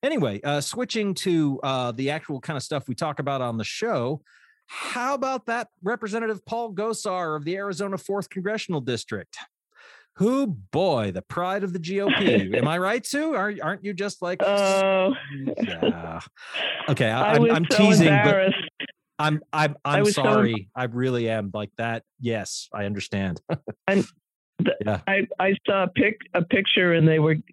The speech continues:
Speaker 2: he was, um, g-, giving his rebuttal to, they hadn't sanctioned him yet. And he was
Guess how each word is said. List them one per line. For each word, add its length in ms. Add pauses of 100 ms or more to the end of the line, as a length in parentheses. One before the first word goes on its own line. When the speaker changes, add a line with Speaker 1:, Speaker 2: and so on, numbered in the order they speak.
Speaker 2:
he 220
was, 320
um, 300 (180)
g-, 160
giving 320
his 240
rebuttal 500 (100)
to, 180 (480)
they 100
hadn't 400
sanctioned 400
him 160
yet. 260
And 120
he 80
was 180